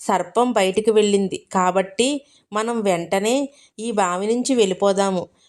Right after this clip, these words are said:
అని చెప్పి అనుకుంటాయి. అయితే ఇక ఆ సర్పం దగ్గరికి వచ్చి పెద్ద కప్ప ఏమంటుంది అంటే, "నా దగ్గర అంటే నాకు శత్రువులైన కప్పలన్నీ కూడా అయిపోయాయి.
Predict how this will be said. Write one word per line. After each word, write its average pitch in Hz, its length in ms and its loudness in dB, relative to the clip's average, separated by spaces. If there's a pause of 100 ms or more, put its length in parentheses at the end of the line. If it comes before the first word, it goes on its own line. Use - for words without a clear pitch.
(120)
అని 214 160 -4
చెప్పి 226 380 -4
అనుకుంటాయి. 180 760 -2 (340)
అయితే 196 580 0 (280)
ఇక 214 160 0
ఆ 208 220 2
సర్పం 208 560 0
దగ్గరికి 226 400 2
వచ్చి 214 560 -2 (420)
పెద్ద 180 240 -2
కప్ప 233 260 0 (180)
ఏమంటుంది 202 600 2
అంటే, 208 580 -2 (320)
"నా 202 180 0
దగ్గర 214 560 0 (120)
అంటే 226 520 0 (240)
నాకు 220 280 0
శత్రువులైన 214 640 4
కప్పలన్నీ 214 760 0
కూడా 233 480 0
అయిపోయాయి. 202 760 0